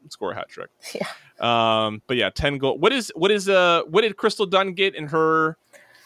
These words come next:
Speaker 1: career year?
Speaker 2: Ah, could not tell you.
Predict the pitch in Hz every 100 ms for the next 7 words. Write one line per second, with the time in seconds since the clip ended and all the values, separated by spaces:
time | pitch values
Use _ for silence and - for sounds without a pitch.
0 | - - 165 165 156 156 156 165 - -
1 | - - - - - - - - - -
2 | - 220 185 185 180 175 - - 185 180
3 | 180 180